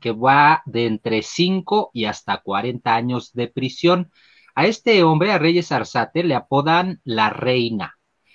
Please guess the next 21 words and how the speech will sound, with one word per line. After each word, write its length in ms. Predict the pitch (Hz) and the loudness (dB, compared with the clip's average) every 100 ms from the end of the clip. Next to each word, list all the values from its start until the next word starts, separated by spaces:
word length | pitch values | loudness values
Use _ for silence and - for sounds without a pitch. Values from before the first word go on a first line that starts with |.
| _ _ | _ _
Y 120 | - 131 | -2 2
según 400 | 160 143 214 220 | 4 6 6 6
lo 160 | 208 | 4
que 140 | 175 151 | 2 2
se 380 | 147 131 127 | 2 0 0
sabe, 520 | 113 147 127 117 160 _ _ | 0 0 0 0 -8 _ _
fue 160 | 160 | 0
el 100 | 160 | 2
contacto 580 | 185 147 165 170 - 180 | 2 2 2 -2 0 0
de 120 | 143 | 0
México 560 | 135 175 - - 127 - | 0 -2 -6 -4 -2 -2
con 180 | 113 110 | -2 -2
la 140 | 110 | -4
dea. 380 | 123 110 95 - _ _ _ _ | -4 -6 -8 -12 _ _ _ _
Le 160 | 107 120 | -2 -2
acusan, 560 | - 175 180 190 196 | 2 4 4 2 -2
como 300 | - 131 123 | 0 -2 0
bien 200 | 123 147 | 0 0
lo 100 | 147 147 | 0 -2
decías 440 | 147 170 165 - | -2 0 -2 0
tú, 260 | 180 196 | 0 0